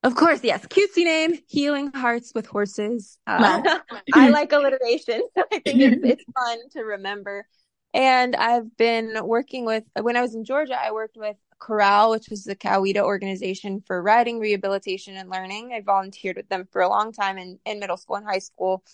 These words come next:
Speaker 1: And then on the West Coast, I've been volunteering with Oakland City Stables, the Compton Junior Equestrians. And in twenty twenty-four, I just got a new position as vice president of Happy Hooves, California. So I'm very excited to start working with mini horses.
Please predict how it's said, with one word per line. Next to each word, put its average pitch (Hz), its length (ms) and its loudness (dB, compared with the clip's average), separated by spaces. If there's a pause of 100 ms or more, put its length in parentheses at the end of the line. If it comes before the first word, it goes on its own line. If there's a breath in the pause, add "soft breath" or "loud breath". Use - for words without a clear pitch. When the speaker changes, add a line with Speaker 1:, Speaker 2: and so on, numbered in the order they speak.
(360 soft breath)
Speaker 1:
And 202 240 0
then 196 140 0
on 196 100 0
the 214 80 0
West 359 300 0
Coast, 262 440 0
I've 220 380 0
been 208 300 -4
volunteering 208 680 -4
with 196 200 2 (160)
Oakland 220 320 -2
City 214 240 -2
Stables, 190 640 -4
the 185 80 -12
Compton 196 420 -4
Junior 185 320 -8
Equestrians. 185 720 -4 (340 loud breath)
And 214 160 2
in 196 120 0
twenty 202 180 -2
twenty-four, 214 800 2
I 196 80 2
just 208 240 -6
got 208 160 -2
a 196 80 -8
new 202 640 -2
position 202 360 -4
as 180 140 -8
vice 185 220 -2
president 220 540 -4
of 185 160 0
Happy 196 340 -4
Hooves, 233 420 -2
California. 151 640 -6
So - 160 -8
I'm 196 140 -2
very 202 160 4
excited 190 380 -6
to - 80 -14
start 175 200 0
working 185 240 -4
with 180 140 -6
mini 254 240 -2
horses. 180 580 -2